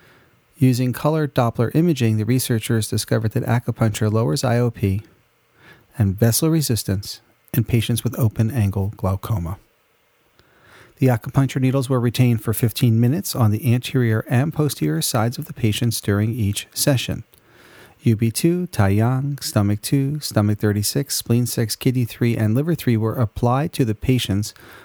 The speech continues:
when in the supine position and retained for fifteen minutes. For the prone position, G B twenty,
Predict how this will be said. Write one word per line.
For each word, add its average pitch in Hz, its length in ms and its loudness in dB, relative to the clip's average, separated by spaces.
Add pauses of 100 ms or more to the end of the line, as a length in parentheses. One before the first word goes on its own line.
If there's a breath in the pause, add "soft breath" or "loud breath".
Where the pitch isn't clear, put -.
(160 loud breath)
when 113 140 4
in 107 100 2
the 110 80 2
supine 113 460 0
position 113 440 0
and 110 160 0
retained 107 380 0
for 107 140 -2
fifteen 104 680 0
minutes. - 460 -8 (800 soft breath)
For 104 180 0
the 107 80 -6
prone 123 300 2
position, 160 500 -2 (800)
G - 160 -2
B 107 120 -6
twenty, 117 640 0